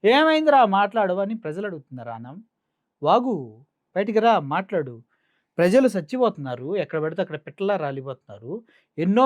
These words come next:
వీడియోస్ ఉన్నాయి, కావాలంటే మచ్చుకు ఒక మూడు పెడతా మీకోసం చూడండి.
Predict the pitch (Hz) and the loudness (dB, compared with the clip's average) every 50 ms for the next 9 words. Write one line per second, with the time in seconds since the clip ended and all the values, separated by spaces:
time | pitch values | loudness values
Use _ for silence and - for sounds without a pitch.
0 | 262 233 208 180 170 160 147 - - 135 131 139 180 208 - 170 160 170 185 196 | 4 4 2 0 0 -2 -2 -4 -8 -10 -10 -10 -8 -4 -2 -2 0 0 0 -2
1 | 180 156 151 147 - - 190 - 190 165 156 147 139 139 139 143 139 139 135 127 | -4 -4 -6 -10 -10 -16 -18 -14 -14 -14 -12 -10 -10 -8 -8 -8 -8 -8 -10 -12
2 | - _ _ _ _ _ _ _ _ _ - - 143 147 147 185 160 135 123 123 | -14 _ _ _ _ _ _ _ _ _ -8 -6 -6 -4 -2 -2 -2 -2 -4 -10
3 | 135 131 - - - 123 117 113 117 117 | -10 -12 -12 -14 -12 -12 -12 -12 -14 -18